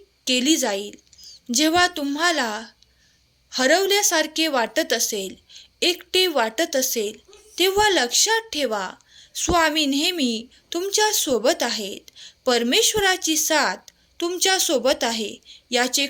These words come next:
खूप काही उदाहरण घेता येईल.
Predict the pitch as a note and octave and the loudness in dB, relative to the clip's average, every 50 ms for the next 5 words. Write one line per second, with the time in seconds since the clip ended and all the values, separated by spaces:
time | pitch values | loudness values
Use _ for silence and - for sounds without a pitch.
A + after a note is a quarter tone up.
0 | C#4 - - F4+ A4 A4+ F#4 - - D#4 C#4 C4 B3 A#3+ A3 A#3+ C4+ D4 D#4 D4 | -6 -6 0 2 2 2 0 -2 -2 0 2 2 0 0 0 0 0 0 0 0
1 | A#3+ G#3 G3+ G3 A3 A3+ - - - _ _ - G#3+ A#3+ B3+ A#3+ A#3+ - D#4 E4 | -2 -2 -4 -6 -10 -16 -18 -20 -20 _ _ -8 -4 -2 -2 -2 0 0 2 2
2 | D4+ B3+ A3+ G3+ F#3 F3+ - | 2 0 -2 -4 -8 -12 -14